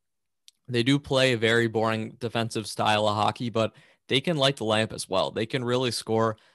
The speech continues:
I mean, J G Pageau has lit up the Bruins this year. He's got twenty-three points, and then Matthew Barzal has twenty-five points. So they, they lead the charge for that Isles offense that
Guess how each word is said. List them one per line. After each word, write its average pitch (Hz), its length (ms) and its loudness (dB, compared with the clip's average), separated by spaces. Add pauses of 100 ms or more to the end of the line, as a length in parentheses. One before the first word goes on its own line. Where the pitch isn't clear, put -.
(100)
I 107 80 -8
mean, 104 160 -4
J 120 240 2
G 117 280 -4 (200)
Pageau 113 560 2
has 98 180 -4
lit 120 240 2
up 113 160 0
the 104 80 -8
Bruins 107 400 0
this 104 240 -6
year. 107 140 -4
He's 107 180 -6
got 101 180 -6
twenty-three 110 500 -6
points, 110 420 -6
and 107 120 -8
then 104 200 -6 (420)
Matthew 113 360 -2
Barzal 113 540 2
has 104 100 0
twenty-five 107 680 -2
points. 98 300 -8
So 107 200 -2
they, 110 160 0 (120)
they 117 200 2
lead 120 240 -4
the 113 100 -2
charge 117 400 -2
for 110 100 -6
that 107 220 0
Isles 107 320 0
offense 107 540 -2
that 104 260 -4